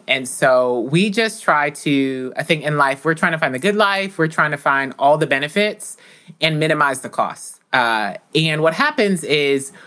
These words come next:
we don't realize there are costs and benefits to every season. And so instead of trying to minimize the costs, we just to choose the right ones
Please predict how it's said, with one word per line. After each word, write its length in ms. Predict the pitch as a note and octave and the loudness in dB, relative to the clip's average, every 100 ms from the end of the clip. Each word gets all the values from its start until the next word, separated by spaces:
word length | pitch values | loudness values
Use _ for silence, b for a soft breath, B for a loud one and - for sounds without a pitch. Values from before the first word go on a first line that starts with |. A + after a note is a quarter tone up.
| B B - | B B 0
we 200 | F3 B3+ | 2 4
don't 220 | A#3 E3 | 2 2
realize 320 | F#3 F#3 D#3+ | 0 2 0
there 100 | D#3+ | 0
are 20 | |
costs 340 | D3+ F#3+ G3 A3 | 0 0 0 0
and 80 | G3+ | 0
benefits 380 | F3 D#3+ C#3 - | 0 -2 -6 -2
to 220 | D3 C#3 | -2 0
every 360 | C3+ C#3 C3 B2+ | 0 0 -2 -4
season. 640 | B2 A#2+ A#2+ G#2+ D#2+ B1 _ _ _ _ - | -4 -8 -8 -12 -16 -20 _ _ _ _ -4
And 200 | D#3 D3+ | -2 0
so 640 | E3+ C#3+ C3+ C3 B2+ B2 | 2 4 4 2 -2 -2
instead 280 | D#3 D#3 G#3 | -2 0 0
of 100 | G3+ | 0
trying 300 | G#3+ F3+ D#3+ | 0 0 0
to 100 | D#3 | -2
minimize 460 | C3+ D3 D#3 D#3 D3+ | -2 0 2 0 0
the 100 | C3 | -4
costs, 400 | - B2+ B2 - | 2 2 0 -6
we 80 | B2+ | -2
just 300 | C#3 C3+ - | -2 -2 -12
to 80 | |
choose 320 | B2 - C3 B2+ | -8 -4 -2 0
the 100 | A#2 | 0
right 240 | A2+ - | -2 -4
ones 520 | A#2 A#2 D#3 G3 - | -8 -6 -6 -8 -10